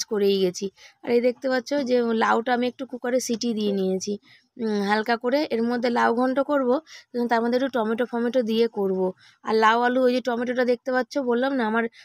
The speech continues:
টমেটো ফমেটো দিয়ে করলে, ধনেপাতা আজকে নেই, সেই জন্যই টমেটো দেবো, নাহলে, উম, টমেটোটা আমি দিই না। ধনেপাতা থাকলে, শীতের দিন তো,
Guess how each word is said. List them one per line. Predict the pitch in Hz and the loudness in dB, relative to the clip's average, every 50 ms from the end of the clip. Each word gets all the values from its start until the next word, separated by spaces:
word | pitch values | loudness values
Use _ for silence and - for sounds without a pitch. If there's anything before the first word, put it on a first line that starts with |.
| _ _ | _ _
টমেটো | - 247 220 233 247 240 262 | -6 -4 -2 -2 0 0 0
ফমেটো | 240 247 247 254 247 269 247 | -2 -2 -2 -2 -2 -2 -2
দিয়ে | 233 254 254 254 | 0 0 -2 -2
করলে, | - 262 262 262 254 240 247 247 | -2 -2 -2 0 2 2 2 0
ধনেপাতা | 214 214 226 233 240 226 247 247 - 254 247 | 0 -2 -2 -2 -2 0 -2 -2 0 2 0
আজকে | 233 - - - 254 | 0 0 -4 -4 -2
নেই, | 247 233 233 226 | 0 0 0 0
সেই | - 240 214 208 | 2 0 0 0
জন্যই | 226 233 247 254 | 0 0 -2 -2
টমেটো | 240 247 220 214 214 202 214 196 | -2 -2 -2 -2 -2 -2 -2 -2
দেবো, | 196 190 190 190 - _ - - - _ _ | -2 -2 -4 -4 -8 _ -16 -20 -20 _ _
নাহলে, | - 233 233 240 254 262 262 262 262 254 - | -6 -4 0 2 2 2 2 0 -2 -4 -6
উম, | - 240 233 226 | -6 -6 -4 -2
টমেটোটা | 254 233 233 247 240 262 240 269 | -2 0 0 0 0 0 2 2
আমি | 254 254 262 | 2 2 0
দিই | 220 208 233 220 214 | -2 -2 -2 -2 0
না। | 202 202 202 | 0 -2 -2
ধনেপাতা | 190 214 226 247 233 247 240 262 247 | 0 0 -2 0 0 -2 -2 -2 -2
থাকলে, | 233 269 277 277 262 247 247 - - - - - - | -2 -4 -4 -2 0 -2 -2 -2 -6 -18 -20 -20 -14
শীতের | - - 247 226 285 285 226 | -8 -8 -6 -4 -2 -2 -2
দিন | 233 285 294 311 | 0 -2 -2 -2
তো, | 311 359 302 | 0 0 0